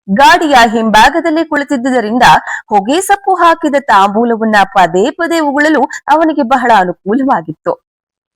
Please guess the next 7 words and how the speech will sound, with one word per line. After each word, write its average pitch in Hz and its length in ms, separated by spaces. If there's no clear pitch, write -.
ಅವನು 262 400
ಎರಡು 240 360
ಮೂರು 370 220
ನಿಮಿಷಗಳ 339 580
ಒಂದಾರ್ತಿ 294 720
ಪಿಚಕ್ಕನೆ 311 640
ಉಗುಳಲು 220 720